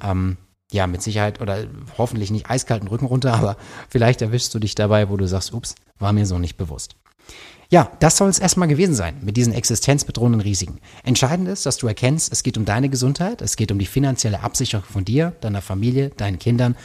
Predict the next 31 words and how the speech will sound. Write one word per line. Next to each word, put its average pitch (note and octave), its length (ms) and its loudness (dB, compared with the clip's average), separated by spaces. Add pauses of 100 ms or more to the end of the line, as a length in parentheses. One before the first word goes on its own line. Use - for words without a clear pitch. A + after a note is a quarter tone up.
(160)
von A2+ 200 2
Existenzbedrohung. - 960 0 (280)
Wirklich A2+ 400 4
Grundsicherung, B2+ 760 2
Sozialhilfe, A2+ 760 0
Privatinsolvenz. E2+ 920 -4 (340)
Dafür A2+ 600 2 (300)
gibt's - 480 -6 (160)
Versicherungslösungen. E2+ 1080 0 (420)
Und G2+ 240 0
wie F#3+ 140 4
geil, A2+ 420 0 (140)
muss G#2 240 -2
ich G2 100 0
sagen, F2 320 -2
wie D3+ 140 2
geil B2+ 260 2
ist B2 200 -2
das F2+ 160 -2
denn, G2+ 240 -2 (260)
dass A2+ 160 2
es A#2 100 0
tatsächlich C3+ 760 -2 (240)
eine A2 280 0
Gesellschaft G2+ 640 0
gibt, B2 200 -4
die G2+ 60 0
sagt, A2 260 -2
"Weißt A2 220 -2
du G2 80 -2
was? A#2 260 2